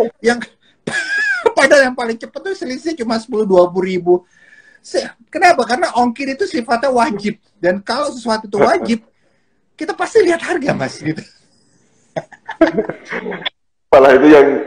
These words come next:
Speaker 1: biasanya nggak dikalkulasi ya, Pak, ya? <laughs>
Speaker 2: Iya. Coba Anda lihat, Anda lihat ya. Saya, saya tinggal di sebuah daerah di, di, di, di Serpong lah ya. Jadi di, di rumah, di daerah rumah saya di Serpong itu ada ruko-ruko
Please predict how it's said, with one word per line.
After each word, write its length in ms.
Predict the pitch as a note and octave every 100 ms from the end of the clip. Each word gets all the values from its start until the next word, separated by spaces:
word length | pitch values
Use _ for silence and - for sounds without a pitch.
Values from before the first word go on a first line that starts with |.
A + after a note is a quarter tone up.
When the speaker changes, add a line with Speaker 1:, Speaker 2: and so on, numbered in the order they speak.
| -
Speaker 1:
biasanya 360 | B2+ B2 B2+ C#3+
nggak 160 | C#3+ B2
dikalkulasi 680 | B2 C3+ B2 B2 B2+ C#3 C#3+
ya, 80 | B2
Pak, 160 | G#2+ -
ya? 160 | G#2 - G4
<laughs> 200 | - C#4
Speaker 2:
Iya. 120 | C4+ A#3+ _ _ _ _ -
Coba 240 | D#4 C#4+
Anda 160 | B3 A3+
lihat, 320 | G#3 D#3 -
Anda 240 | G#3+ A#3+
lihat 160 | A3 D3
ya. 120 | D3+ - _ _
Saya, 320 | - A#3 C#4
saya 160 | D4+ C4
tinggal 320 | A#3 F#3+ F3
di 80 | D#3+
sebuah 320 | D3+ D3 C#3+
daerah 400 | C3+ C3 D3 E3+
di, 400 | C3 A#2+ A#2+ A#2+ _ _
di, 240 | - A#2+ A#2
di, 320 | A#2+ A#2+ A#2 A2+
di 100 | A#2
Serpong 400 | - - D3+ A2+
lah 80 | F2
ya. 160 | F#2+ A#2+ _ - _ _ - -
Jadi 240 | E3 C4
di, 140 | C#4+ G3 E3+
di 100 | D#3+
rumah, 240 | D#3+ D3 C#3+
di 160 | D3
daerah 320 | C#3+ C3+ C#3 C#3
rumah 160 | C3
saya 240 | B2+ A#3 F3+
di 80 |
Serpong 400 | D3 C3+ - D#3+
itu 160 | G3+ A3
ada 240 | C4 F#3
ruko-ruko 640 | F3+ E3+ F3 D#3+ - B2+